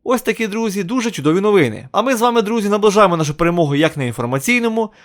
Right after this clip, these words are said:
так і на військовому фронті, друзі. Друзі, не забуваємо підтримувати наші Збройні Сили України, всіх захисників та захисниць. Україна, друзі, обов'язково переможе,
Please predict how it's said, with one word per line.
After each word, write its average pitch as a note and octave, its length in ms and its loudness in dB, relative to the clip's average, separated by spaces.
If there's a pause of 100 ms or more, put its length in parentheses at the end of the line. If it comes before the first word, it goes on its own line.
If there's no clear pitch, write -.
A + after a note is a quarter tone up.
(140)
так B3 240 0
і F#3 40 -2
на D3 120 0
військовому F#3+ 400 -2
фронті, D#3+ 340 2
друзі. A2+ 440 -8 (120)
Друзі, C#3 580 -2
не C3+ 100 -2
забуваємо F3 520 2
підтримувати C3+ 760 0
наші C#3+ 260 0
Збройні C#3 300 2
Сили C#3 240 0
України, F#3+ 600 -2 (460)
всіх - 240 -4
захисників D3+ 760 -4 (340)
та C3+ 120 -4
захисниць. D3 680 -2 (180)
Україна, A3+ 460 2
друзі, G#3 400 0
обов'язково C#3+ 500 2
переможе, C#3+ 760 2